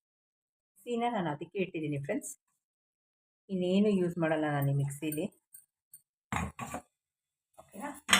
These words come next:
ಇದನ್ನ ಒಂದ್ಸಲ ಮಿಕ್ಸಿಗೆ ಹಾಕ್ಕೊಂಡು ನೋಡಿ, ಈ ಥರ ಅದು ಕಟ್ ಆಗ್ಬೇಕು ನಿಮಗೆ. ಆ ಮುಲತಿ ತೋರಿಸಿದ್ನಲ್ಲ, ಈ ಥರ ಸೀಳು ಬಿಟ್ಕೊಳ್ಬೇಕು. ಈಗ ಇದನ್ನ ಮಿಕ್ಸಿ ಆಡಿಸ್ತೀನಿ. ಫ್ರೆಂಡ್ಸ್ ನೋಡಿ, almost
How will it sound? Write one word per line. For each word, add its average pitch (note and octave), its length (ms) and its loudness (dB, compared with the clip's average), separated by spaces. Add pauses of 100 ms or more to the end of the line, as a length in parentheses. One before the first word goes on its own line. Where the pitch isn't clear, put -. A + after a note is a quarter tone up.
(340)
ಇದನ್ನ G3 240 4
ಒಂದ್ಸಲ - 260 10 (840)
ಮಿಕ್ಸಿಗೆ G#3+ 420 -8
ಹಾಕ್ಕೊಂಡು F3+ 380 -4
ನೋಡಿ, A3+ 140 0 (380)
ಈ G3+ 40 -2 (100)
ಥರ F#3+ 100 4 (100)
ಅದು B3+ 140 -2 (1300)
ಕಟ್ G3 260 -4
ಆಗ್ಬೇಕು E3+ 320 -4 (100)
ನಿಮಗೆ. D3 220 -6 (760)
ಆ E3+ 40 4 (280)
ಮುಲತಿ F#3+ 420 4
ತೋರಿಸಿದ್ನಲ್ಲ, E3+ 480 -2 (100)
ಈ - 100 -6
ಥರ D3+ 100 -4 (120)
ಸೀಳು F3+ 260 -6
ಬಿಟ್ಕೊಳ್ಬೇಕು. C#3 500 -10 (560)
ಈಗ G3+ 140 -4
ಇದನ್ನ G#3 180 2 (160)
ಮಿಕ್ಸಿ - 280 -4
ಆಡಿಸ್ತೀನಿ. - 400 -8 (560)
ಫ್ರೆಂಡ್ಸ್ G3+ 320 0
ನೋಡಿ, F#3 180 -2 (2500)
almost F#3+ 420 -2